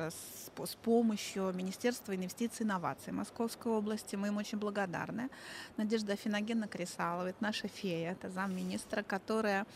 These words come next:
а, м, дабы в её задачах стоять развивать бизнес, сказала, что у женщины, наверное, смогут увеличить количество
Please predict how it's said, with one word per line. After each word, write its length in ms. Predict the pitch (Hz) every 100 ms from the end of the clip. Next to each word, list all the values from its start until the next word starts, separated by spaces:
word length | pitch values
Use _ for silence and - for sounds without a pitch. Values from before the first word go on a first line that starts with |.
| - - - - -
а, 520 | 208 202 202 190 190 185 - - -
м, 500 | 185 202 208 196 196
дабы 360 | 214 233 208 196
в 100 | 202
её 200 | 202 220
задачах 420 | 208 196 190 -
стоять 240 | - 202 -
развивать 400 | 202 214 196 180
бизнес, 460 | 185 294 381 277 - -
сказала, 440 | 226 196 214 262
что 220 | 240 - 208
у 60 |
женщины, 480 | 202 330 403 - 208
наверное, 460 | 196 185 190 185 185
смогут 440 | - 277 262 -
увеличить 460 | 202 208 254 - 220
количество 840 | 233 254 240 208 - 180 160 143